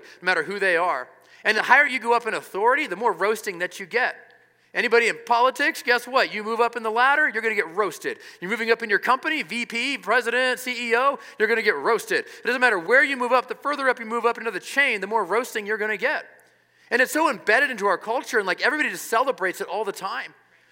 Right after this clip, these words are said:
And they're like, "Yeah, boom, roasted." And, like, nobody's mind has ever been changed by a keyboard warrior sitting in his mom's basement, like, hacking out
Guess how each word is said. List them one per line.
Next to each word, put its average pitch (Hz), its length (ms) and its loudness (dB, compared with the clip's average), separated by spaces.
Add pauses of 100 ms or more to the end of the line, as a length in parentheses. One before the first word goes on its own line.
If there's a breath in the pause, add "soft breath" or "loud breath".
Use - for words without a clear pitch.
(140 soft breath)
And 196 80 -14
they're 202 60 -4
like, 180 180 -2
"Yeah, 233 260 0
boom, 226 420 -4
roasted." 233 320 -6
And, 214 80 -8
like, 226 220 -8
nobody's 320 440 0
mind 240 320 -2
has 196 180 -6
ever 247 200 2
been 220 160 -2
changed 214 400 -4
by 170 120 0
a 160 40 0
keyboard 185 480 -6
warrior 151 360 -4
sitting 190 200 -4
in 180 80 -8
his 147 100 -12
mom's 180 300 -6
basement, 151 580 -4 (220 loud breath)
like, 160 160 0
hacking 190 420 0
out 180 180 -2